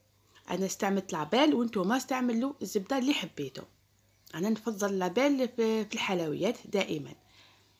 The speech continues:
تكون بدرجه حراره الغرفه، ما تكونش بارده. نزيدوا معاها لا، آه، عفوا، سكر رطب، كاس سكر رطب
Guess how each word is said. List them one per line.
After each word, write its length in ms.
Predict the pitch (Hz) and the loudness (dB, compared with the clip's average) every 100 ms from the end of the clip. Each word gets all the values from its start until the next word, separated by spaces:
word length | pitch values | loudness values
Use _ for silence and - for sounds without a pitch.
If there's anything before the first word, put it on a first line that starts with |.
| _ _ - - - 190 | _ _ -20 -12 -8 -4
تكون 300 | - 294 285 | 4 6 8
بدرجه 460 | 240 220 226 226 294 | 6 4 4 4 0
حراره 380 | 226 233 311 - - | 2 2 2 -2 -2
الغرفه، 440 | 240 185 180 175 | -2 0 0 0
ما 100 | 254 | 0
تكونش 360 | 214 - 320 - | 0 4 4 4
بارده. 380 | 156 139 139 - - - | -4 -10 -12 -14 -16 -8
نزيدوا 360 | 175 226 294 285 | 0 4 4 4
معاها 400 | 226 214 208 302 | 2 0 2 2
لا، 180 | 226 185 | 2 0
آه، 380 | 208 202 196 190 | 0 2 2 0
عفوا، 400 | 190 196 - 330 | -2 -2 2 2
سكر 480 | 330 247 - 285 262 - - | 2 -2 0 -2 -2 -10 -8
رطب، 260 | 185 - - - _ _ _ _ - | -8 -8 -12 -14 _ _ _ _ 0
كاس 400 | 220 311 349 - | 4 4 2 -4
سكر 280 | 214 214 185 | -2 -2 -2
رطب 320 | - 214 | -2 0